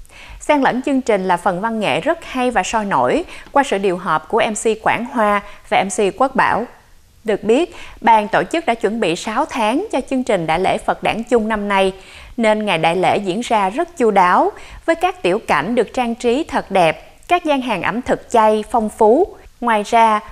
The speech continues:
còn có các gian hàng thư pháp, gian hàng của các nhà bảo trợ, parking free và đặc biệt có xe đưa rước để đồng hương thuận tiện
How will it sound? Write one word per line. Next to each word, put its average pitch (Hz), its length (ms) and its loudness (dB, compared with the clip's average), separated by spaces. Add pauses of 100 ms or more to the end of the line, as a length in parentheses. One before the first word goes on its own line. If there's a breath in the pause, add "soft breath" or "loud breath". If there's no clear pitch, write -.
(120 loud breath)
còn 196 180 2
có 220 200 2
các 370 220 -4
gian 277 180 2
hàng 208 340 -2
thư 240 160 0
pháp, 262 340 2 (320 loud breath)
gian 269 240 2
hàng 208 280 -2
của 196 100 -2
các 339 200 -6
nhà 208 140 -2
bảo 165 240 0
trợ, 160 400 2 (320 loud breath)
parking 226 360 0 (140)
free 254 240 4 (220 loud breath)
và 214 80 2
đặc 196 200 0
biệt 208 140 2
có 302 160 -2
xe 277 200 0
đưa 233 200 2
rước 269 360 0
để 247 80 2
đồng 220 200 0
hương 233 220 0
thuận 175 280 -2
tiện 175 380 0